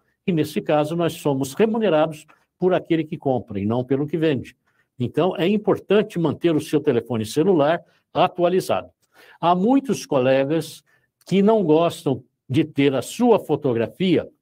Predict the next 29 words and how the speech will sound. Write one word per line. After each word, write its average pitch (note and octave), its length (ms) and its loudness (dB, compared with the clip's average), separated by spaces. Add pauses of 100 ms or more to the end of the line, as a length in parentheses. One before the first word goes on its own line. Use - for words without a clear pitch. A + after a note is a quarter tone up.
(100)
exposta D#3+ 600 -2
publicamente. D#3+ 840 -2 (400)
E A#2+ 60 0
eu D3+ 100 4
digo E3+ 300 0
para D#3+ 140 2
vocês E3+ 460 0
que - 60 -20
isso - 120 -4
é F#3+ 40 2
um F3+ 80 -2
perigo F3+ 400 0
muito A#3 220 -2
grande, F3+ 460 0 (480)
não G3 260 2
mostrar F3 440 0
a F3 80 0
fotografia. E3 800 -2 (560)
Porque D3+ 560 0 (200)
se - 200 -2
o A#3+ 60 2
estelionatário G3+ 880 2
tentar F3+ 440 0
usar C3 380 0
o G#2+ 80 -6
seu G3 280 0
número G3+ 400 2
de C#3 100 -2
inscrição C#3 680 -4